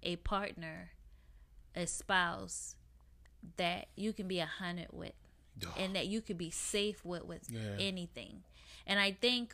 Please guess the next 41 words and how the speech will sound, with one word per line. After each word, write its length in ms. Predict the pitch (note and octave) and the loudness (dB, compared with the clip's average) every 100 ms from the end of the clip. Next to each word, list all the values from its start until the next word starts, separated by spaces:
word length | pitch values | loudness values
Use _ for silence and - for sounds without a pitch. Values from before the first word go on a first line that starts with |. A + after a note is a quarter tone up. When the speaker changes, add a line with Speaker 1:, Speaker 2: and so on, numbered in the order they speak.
| - | -8
Speaker 1:
with 220 | F3+ F#3+ E3+ | -2 0 0
Will 260 | F#3 A3+ | 2 4
and 160 | B3+ C4+ | 4 4
Jada 280 | B3 A3 G3 | 4 4 4
going 260 | G3+ G3+ | 2 2
back 180 | G3+ G3 | 0 0
there, 220 | G#3 G3+ | 0 0
because 400 | F#3 - A#3 A#3+ | 0 0 2 4
they 120 | A#3 G#3 | 4 4
gave 280 | G#3 A3 | 4 4
each 160 | A3 G#3 | 4 2
other 400 | G3+ G3+ G3 G3+ - - - - - | 2 2 0 -4 -8 -20 -20 -16 2
that 260 | G3 F3 - | 6 6 4
space 640 | - - G#3 A#3 C#4+ - - | -4 4 6 6 2 -6 -6
that 180 | - E3 | -2 2
other 240 | F#3+ G3+ G#3 | 6 4 2
people 400 | - G#3+ G3+ F#3+ | 0 -2 0 -2
deem 380 | E3+ G3+ G3 F#3+ | -2 -2 0 -2
so 240 | - G3+ | -2 -2
dangerous, 720 | F3+ F#3 G3 G#3 A#3+ C#4 - - | 0 0 0 -2 -2 -4 -10 -8
Speaker 2:
Yeah. 60 | - | 0
Speaker 1:
people 260 | A#3+ A3+ | 0 2
don't 200 | G#3 G3 G3 | 0 -2 -2
think 180 | G3 F#3 | -2 -2
that 140 | F3 | -2
their 160 | F3+ F3 | 0 0
marriage 420 | F3 F3 E3+ F3 | 0 0 -2 -6
is 160 | D#3+ | -8
real 440 | E3+ F3+ F3 F3 F3 - - | -4 -2 -2 -4 -10 -14 -8
because 300 | F#3 G#3 F#3 | -4 0 0
it 80 | F3+ | -2
don't 240 | F3+ E3+ | -4 -4
look 160 | F#3 F3+ | -6 -4
like 200 | F3 E3 | -6 -6
the 80 | D#3+ | -8
superficial 760 | - G#3 F#3+ E3+ - F#3+ - F3 | -8 -8 -6 -12 -10 -8 -8 -8
marriages 580 | F3 F3 E3+ E3+ E3+ | -6 -6 -8 -10 -12
that 200 | F3 D#3+ | -10 -12
we're 80 | E3+ D#3+ | -10 -8
used 340 | D#3+ F3 - | -8 -10 -10
to. 180 | - | -12